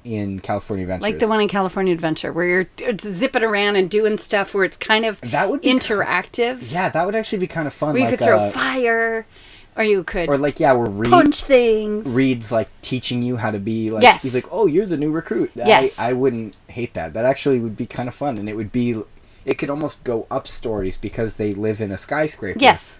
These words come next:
Speaker 1: So you could start at the top and then go down. You could almost open up like, uh, what's that called? Like the Tower of Terror, whatever it's
Speaker 2: Yes.
Speaker 1: called now.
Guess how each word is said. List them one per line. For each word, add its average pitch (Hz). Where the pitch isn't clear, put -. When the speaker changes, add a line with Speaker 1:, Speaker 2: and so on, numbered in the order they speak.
Speaker 1:
So -
you 123
could 110
start 147
at 131
the 131
top 107
and 104
then 101
go 98
down. 104
You 151
could -
almost 160
open 135
up 123
like, 110
uh, 104
what's -
that -
called? 85
Like 143
the 127
Tower 101
of 92
Terror, 98
whatever 95
it's 92
Speaker 2:
Yes. 226
Speaker 1:
called 107
now. 95